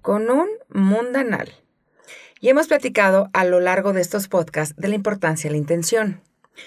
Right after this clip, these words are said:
Entonces, un ejemplo grande que ahorita para mí sería como un video Wikipedia, es esta parte de, por ejemplo, TikTok. TikTok es súper interesante porque de repente a mí me salen, eh,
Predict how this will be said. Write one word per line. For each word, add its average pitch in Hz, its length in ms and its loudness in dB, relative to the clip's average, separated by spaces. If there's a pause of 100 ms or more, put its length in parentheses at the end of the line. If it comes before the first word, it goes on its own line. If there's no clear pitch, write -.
(500)
Entonces, 269 500 2
un 302 140 2
ejemplo 285 340 0
grande 190 300 0
que 190 80 0
ahorita 165 180 0
para 175 160 2
mí 160 100 -2
sería 175 220 0
como 180 220 -2
un 180 260 -4
video 196 440 0 (200)
Wikipedia, 160 720 -6 (920)
es 302 160 2
esta 330 300 0
parte 190 540 -2
de, 190 140 -2
por 190 160 -4
ejemplo, 202 340 -2
TikTok. - 580 -6 (1600)
TikTok 339 400 -2
es 311 140 0
súper 247 320 -4
interesante 202 580 -2
porque - 300 -4
de 190 40 2
repente 233 380 0
a 311 40 4
mí 285 80 2
me 269 140 2
salen, 196 540 0
eh, - 280 -2